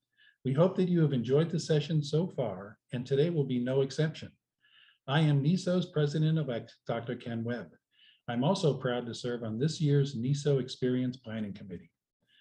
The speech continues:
Doctor Cosmo Haralambidis will be sharing how he, along with a few others, were able to strengthen regional representation and central national communication with you today.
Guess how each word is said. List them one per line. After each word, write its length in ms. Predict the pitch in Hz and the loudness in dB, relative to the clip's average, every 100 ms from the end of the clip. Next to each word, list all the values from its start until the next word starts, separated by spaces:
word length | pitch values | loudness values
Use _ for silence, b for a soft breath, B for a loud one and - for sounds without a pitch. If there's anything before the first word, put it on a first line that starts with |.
| b b b - | b b b -6
Doctor 260 | 127 135 | -4 -4
Cosmo 640 | 120 - 160 185 185 185 156 | -8 -2 0 0 2 2 4
Haralambidis 920 | 156 156 151 139 131 117 110 113 113 | 2 2 2 2 0 -4 -6 -8 -6
will 120 | 123 | -4
be 120 | 127 | -4
sharing 380 | 113 135 131 131 | -4 -4 -4 -6
how 220 | 107 110 | -6 -8
he, 480 | 110 214 202 113 113 - | -6 -2 0 -2 -6 -10
along 360 | 107 117 131 139 | -8 -4 0 -2
with 120 | 123 | -2
a 80 | - | -4
few 240 | 143 175 | 0 2
others, 380 | 143 135 131 - | 2 2 -2 -4
were 160 | 117 113 | -8 -6
able 280 | 120 123 110 | -6 -6 -8
to 80 | |
strengthen 600 | 104 - 135 139 139 117 | -10 -6 -2 0 0 -4
regional 400 | 117 147 151 165 | 0 0 2 0
representation 1000 | 147 143 143 147 160 143 117 101 113 107 - b b b | 2 0 -2 -2 -4 -2 -6 -6 -10 -12 -14 b b b
and 140 | 123 120 | -6 -4
central 440 | - 151 156 156 | 2 2 2 2
national 420 | 135 131 - 135 | 2 -2 -2 -4
communication 800 | 123 139 127 113 147 151 123 107 | -2 -2 -2 -2 -2 -2 -2 -8
with 120 | 104 | -8
you 160 | 117 110 | -8 -8
today. 380 | 120 117 131 | -6 -6 -6